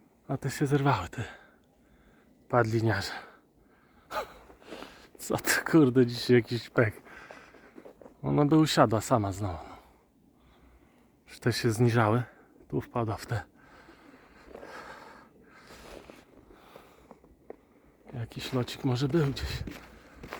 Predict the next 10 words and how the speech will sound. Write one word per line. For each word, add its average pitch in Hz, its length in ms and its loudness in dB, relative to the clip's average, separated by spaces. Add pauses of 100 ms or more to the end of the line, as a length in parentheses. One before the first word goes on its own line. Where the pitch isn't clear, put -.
(1600)
Trzeba 113 100 -2
sprawdzić, 127 460 -2
czy - 100 -12
to 135 100 2 (880)
nie 131 120 10
zamarzło. 151 560 8 (1200)
Nie. 127 280 2 (1600)
Nie 98 80 -6
zamarzło. 110 520 0 (1700)
Zobaczcie. 135 520 -2